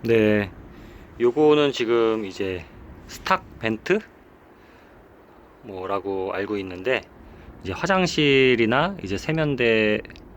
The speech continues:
쪽 배관을 연결해서 물이 이렇게, 아니, 아니, 공기가 이렇게 빠져나가고, 그러니까 뭐 냄새라든지 이런 게 빠져나가게 만들어 놓은 겁니다.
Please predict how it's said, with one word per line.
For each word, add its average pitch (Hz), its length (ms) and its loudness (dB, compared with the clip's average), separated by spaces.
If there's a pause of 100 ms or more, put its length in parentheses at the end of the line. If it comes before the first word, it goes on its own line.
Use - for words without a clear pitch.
(180)
쪽 - 280 -6
배관을 107 500 2
연결해서 101 680 0 (680)
물이 113 260 4
이렇게, 104 220 0 (120)
아니, 95 240 -8
아니, 85 120 -10 (840)
공기가 127 400 4
이렇게 101 320 0
빠져나가고, 95 920 0 (520)
그러니까 - 260 -10
뭐 92 100 -4
냄새라든지 113 720 0
이런 92 200 -4
게 92 80 -4
빠져나가게 98 800 -2 (720)
만들어 98 340 -2
놓은 87 200 -6
겁니다. 80 360 -10